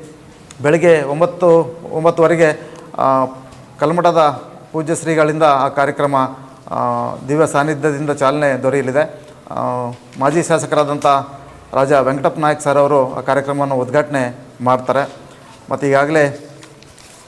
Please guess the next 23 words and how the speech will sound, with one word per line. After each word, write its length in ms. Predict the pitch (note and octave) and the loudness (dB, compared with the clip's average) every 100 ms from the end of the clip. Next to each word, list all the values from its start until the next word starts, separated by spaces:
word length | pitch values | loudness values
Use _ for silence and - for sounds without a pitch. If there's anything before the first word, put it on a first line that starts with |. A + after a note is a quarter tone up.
| - - | -14 -8
ನಿಮ್ಮ 200 | C3+ C#3+ C3+ - - - - - - | -4 -2 -2 -6 -18 -20 -20 -12 -2
ಕೈಗೆ, 560 | D3 D#3 E3 D3 B2+ - - - - - - | 0 4 4 4 -2 -14 -20 -20 -20 -10 -2
ಆ, 220 | B2 A#2+ A#2 - | 0 0 -4 -4
ಆಹ್ವಾನ 280 | - D3 E3+ | 2 4 4
ಪತ್ರಿಕೆಯನ್ನು 500 | E3 D#3 D3 D#3+ D3 | 0 -2 -2 -2 -2
ಕೂಡ 160 | D3 C#3 C3 B2 - - | 0 2 2 -2 -14 -10
ಅದಕ್ಕೆ 260 | B2+ C3 | -8 -6
ಸಂಬಂಧಪಟ್ಟಂತೆ 580 | - C#3 C#3+ D3 D3 C3+ | -2 -2 -2 -2 -2 -2
ಕೊಟ್ಟಿದ್ದೀನಿ. 600 | B2+ B2 C#3 C3+ D3 - - - - | -2 -2 -2 -2 -4 -10 -20 -20 -4
ಮೊದಲನೇ 540 | B2 D#3+ E3+ D#3+ D#3 - - - - - | 0 2 4 2 0 -10 -20 -20 -20 -4
ದಿನ, 140 | C3+ D3+ B2 G#2+ - - - - - | 0 2 0 -4 -18 -20 -20 -20 -12
ಆ, 60 | - B2 B2 A#2 - - - - | -8 -6 -6 -10 -14 -20 -20 -10
ಕಲ್ಮಠ 280 | - C#3+ E3 | -2 2 2
ಶ್ರೀಗಳು, 600 | D#3+ D#3+ D#3+ E3 E3+ - - | 0 2 4 4 2 -6 -2
ರಾಜಾ 300 | C#3 D3 C#3 | 2 2 0
ವೆಂಕಟಪ್ಪ 540 | - C3+ C#3+ C#3+ - | -4 -8 -4 -6 -2
ನಾಯಕ್ 460 | D#3+ D#3+ D#3+ - - | 0 0 -2 -14 -2
ಸರ್ 220 | D#3 D3+ | 0 2
ಅವರು, 240 | D3 D#3+ - - - | 2 0 -4 -18 -10
ಆಮೇಲೆ 520 | C3 C#3+ C#3 C3+ C3+ - - - - - - - - - - - - - - - | -4 2 4 2 -2 -20 -20 -20 -20 -20 -20 -20 -20 -20 -20 -20 -20 -20 -20 -8
ತಿಮ್ಮಾರೆಡ್ಡಿ 720 | D3+ D#3+ E3+ D#3+ D3+ B2 - | -2 2 2 2 0 -2 -2
ಭೋಗವತಿ 440 | C3+ D3 D#3+ D#3+ D3+ | 0 4 4 4 2
ಅವರು, 420 | C#3+ D#3 - | 4 2 -4